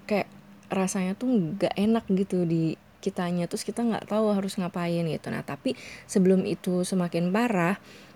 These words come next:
kita bisa mengetahui gitu, biasanya apa sih tanda-tanda seseorang memiliki,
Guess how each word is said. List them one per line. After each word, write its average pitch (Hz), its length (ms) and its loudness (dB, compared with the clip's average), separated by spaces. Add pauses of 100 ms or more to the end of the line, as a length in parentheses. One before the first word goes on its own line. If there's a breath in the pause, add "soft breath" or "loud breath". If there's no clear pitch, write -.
(100)
kita 247 240 2
bisa 233 340 2
mengetahui 196 720 4
gitu, 165 320 -2
biasanya 170 560 2
apa 208 160 -2
sih 254 160 0
tanda-tanda 175 560 2
seseorang 175 720 -2
memiliki, 165 480 0